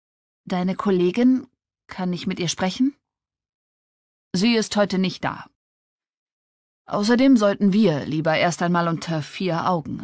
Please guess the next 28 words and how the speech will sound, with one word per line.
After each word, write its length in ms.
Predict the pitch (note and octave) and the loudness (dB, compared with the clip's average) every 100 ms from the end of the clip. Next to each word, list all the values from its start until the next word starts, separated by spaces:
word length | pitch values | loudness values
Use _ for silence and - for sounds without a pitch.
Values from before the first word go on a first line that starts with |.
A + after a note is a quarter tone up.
| D#3 - | -12 -14
reden. 520 | B2+ - B2 D3+ D#3 _ _ _ _ _ _ _ _ _ _ _ _ | -16 -14 -12 -12 -16 _ _ _ _ _ _ _ _ _ _ _ _
Meinst 320 | - - - | -14 -12 -8
du 60 | D3 | -4
nicht?“ 360 | F3+ - - _ _ _ _ _ _ _ _ _ _ _ _ _ _ _ | -4 -6 -14 _ _ _ _ _ _ _ _ _ _ _ _ _ _ _
Sie 160 | - F#3+ | -4 -2
reagierte, 640 | F#3+ G3 F3 F#3+ F#3+ G3+ | 0 0 0 0 0 -2
indem 360 | G3 E3 E3+ E3 | -2 -2 -2 -2
sie 100 | E3+ | -2
die 120 | E3+ | -2
Lehnen 360 | F3 F#3 F3 D#3+ | 0 0 0 -2
des 120 | D3+ | -4
Sessels 380 | F3 - D3+ - | -6 -4 -6 -6
umklammerte 720 | D3+ - E3 E3 E3 F#3 F3+ | -6 -4 -4 -2 -2 -4 -6
und 160 | E3 | -6
schwach 300 | - F3 D#3+ | -8 -8 -6
nickte. 560 | F3+ F3 - - C#3 C#3+ - - _ _ _ _ _ _ _ _ | -6 -6 -10 -10 -10 -10 -16 -20 _ _ _ _ _ _ _ _
„Das 240 | F3 - | -16 -12
denke 320 | - E3 D#3 | -8 -8 -8
ich 220 | - - - | -12 -12 -14
auch.“ 340 | D#3 D#3 - _ _ _ _ _ _ _ _ _ _ _ _ _ _ | -14 -16 -18 _ _ _ _ _ _ _ _ _ _ _ _ _ _
Grant 340 | F3+ E3+ E3 F3+ | -4 -2 -2 -4
senkte 400 | E3+ E3 E3 D#3+ | -4 -4 -4 -4
seinen 320 | D#3+ D#3+ D#3+ | 0 0 0
Blick 300 | E3+ F3+ - | -2 -8 -8
und 180 | G3+ - | -6 -4
öffnete 460 | F3+ F3 F3+ F#3 | -6 -4 -6 -4
die 160 | F#3+ G#3+ | -6 -6
Akte. 580 | D3+ - - - - | -8 -10 -18 -18 -18